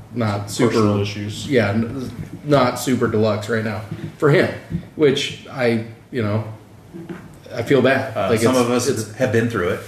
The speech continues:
Speaker 1: it's not,
Speaker 3: so I get it.
Speaker 1: it's not good stuff, right?
Speaker 2: Right.
Speaker 1: So we're, we're just trying to make the best of a shitty situation,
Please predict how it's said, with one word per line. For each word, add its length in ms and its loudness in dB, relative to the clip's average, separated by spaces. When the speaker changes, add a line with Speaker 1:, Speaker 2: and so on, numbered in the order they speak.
Speaker 1:
it's 200 0
not, 260 4
Speaker 3:
so 60 -2
I 100 0
get 160 -2
it. 180 -6
Speaker 1:
it's 140 -2
not 180 4
good 160 0
stuff, 400 -2
right? 300 4
Speaker 2:
Right. 300 2
Speaker 1:
So 500 4
we're, 200 6
we're 160 6
just 380 0
trying 180 4
to 60 4
make 140 2
the 80 0
best 300 2
of 80 0
a 40 4
shitty 280 0
situation, 560 0